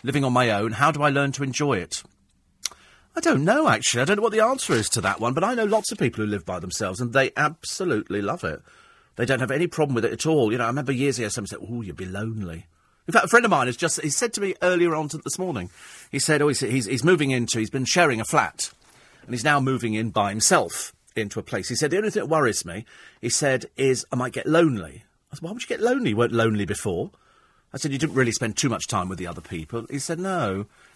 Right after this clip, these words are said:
He said, "I just worry." He said, "But it might encourage me to go out."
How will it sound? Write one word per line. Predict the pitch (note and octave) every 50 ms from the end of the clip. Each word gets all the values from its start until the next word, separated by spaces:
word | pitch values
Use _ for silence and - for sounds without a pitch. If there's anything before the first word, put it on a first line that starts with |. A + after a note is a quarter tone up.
| _
He | - C3
said, | - C#3
"I | C3+ D3+
just | E3+ D#3 -
worry." | E3+ D#3 C#3+ -
He | A#2+
said, | B2+ C#3+ -
"But | - C#3
it | D#3 -
might | - F3 - -
encourage | D3 C3 - D3 D3 C#3 A#2
me | C3+
to | A#2+ B2
go | G#2+ - C#3+ C#3 - -
out." | E3+ E3 A#2+ E2+ - _ - - -